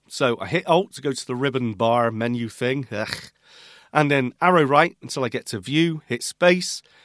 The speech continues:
and then arrow down, and I prefer the details view. So that way you get your file name, and then if you arrow right, you can get more information, you know, last modified file size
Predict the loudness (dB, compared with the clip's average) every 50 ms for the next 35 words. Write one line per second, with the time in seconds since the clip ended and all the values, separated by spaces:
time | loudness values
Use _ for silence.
0 | _ _ -4 0 2 2 2 0 -2 2 4 6 6 8 6 4 6 6 6 6
1 | 6 4 2 0 -4 -4 -4 -4 -2 0 2 0 0 0 -6 -14 -18 -4 0 2
2 | 2 2 2 0 -4 _ -14 -6 -4 -4 -4 -4 -8 -12 _ -20 -20 -6 -2 -2
3 | -2 -2 -2 -2 -2 -2 -2 -2 -6 -12 -14 -14 -14 -14 -16 _ _ _ _ _
4 | -14 -12 -8 -6 -6 -8 -8 -10 -16 _ _ _ _ _ _ -20 -20 -20 -20 -20
5 | _ _ 2 6 6 8 6 6 4 0 -2 -2 -4 -4 -6 -6 -10 -4 2 6
6 | 6 6 6 4 2 0 -2 -2 -4 -6 -8 -12 _ _ _ _ _ _ -12 -4
7 | -2 -2 0 0 -2 -2 -4 -8 -8 -6 -6 -4 -2 0 0 0 0 0 -2 -2
8 | 0 2 2 2 2 0 -6 -10 -6 -6 -4 -2 -2 -4 -4 -4 0 2 2 2
9 | 2 0 -4 -6 -8 -4 -2 -2 -2 -2 -6 -8 -8 -8 -8 -8 -6 -6 -6 -4
10 | -2 -2 -2 -2 -6 -6 -6 -6 -6 -6 -8 -10 -10 -6 -4 -4 -4 -4 -6 -10
11 | -6 -2 0 0 0 0 -4 -6 -6 -6 -4 -4 -4 -6 -8 -10 -12 -14 -14